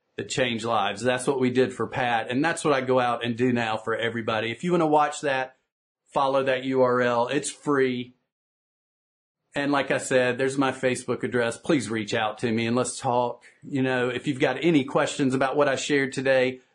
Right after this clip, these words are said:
let me know you're at Pod Fiesta. We'll book a time together, not a sales call,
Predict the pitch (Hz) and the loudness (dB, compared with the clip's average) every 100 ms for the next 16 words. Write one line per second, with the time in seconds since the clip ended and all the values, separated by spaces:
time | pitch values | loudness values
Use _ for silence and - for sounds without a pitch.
0 | _ 123 139 190 156 156 151 139 135 127 | _ 0 4 4 2 2 2 2 4 2
1 | 123 143 127 123 131 123 117 - 127 - | 2 2 2 0 0 0 0 -4 -4 -6
2 | _ _ _ 131 170 117 170 - 151 156 | _ _ _ 0 0 2 -2 0 -2 0
3 | 135 131 127 131 127 127 131 160 160 - | 2 2 2 2 2 2 0 0 0 0
4 | 160 147 139 - 147 135 135 139 | 0 2 0 -2 0 0 -2 -6